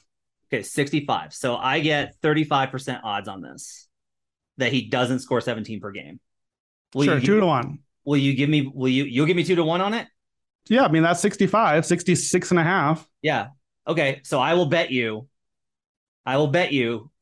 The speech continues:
Speaker 2: <laughs>
Speaker 1: two to one. I'll get you one eighty-five. I'm offering one eighty-five.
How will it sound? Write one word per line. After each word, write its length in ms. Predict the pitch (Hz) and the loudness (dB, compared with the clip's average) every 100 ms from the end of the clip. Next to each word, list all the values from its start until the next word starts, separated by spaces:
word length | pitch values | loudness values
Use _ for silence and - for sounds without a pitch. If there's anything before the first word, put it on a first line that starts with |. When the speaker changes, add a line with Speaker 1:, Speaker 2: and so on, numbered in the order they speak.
| _ | _
Speaker 2:
<laughs> 460 | - - 208 - - | -4 -2 -8 -4 0
Speaker 1:
two 120 | 156 | 4
to 100 | 175 | 4
one. 160 | 175 - - - | 2 -2 -10 0
I'll 180 | 185 | 0
get 180 | 233 302 | 2 2
you 80 | 240 | 0
one 200 | 190 220 | 0 2
eighty-five. 400 | 208 170 156 156 | 2 0 0 0
I'm 160 | 147 190 | 2 4
offering 320 | 269 160 156 | 2 2 -2
one 160 | 160 175 | -2 -2
eighty-five. 640 | 143 120 180 170 98 104 | -4 -2 2 2 0 -8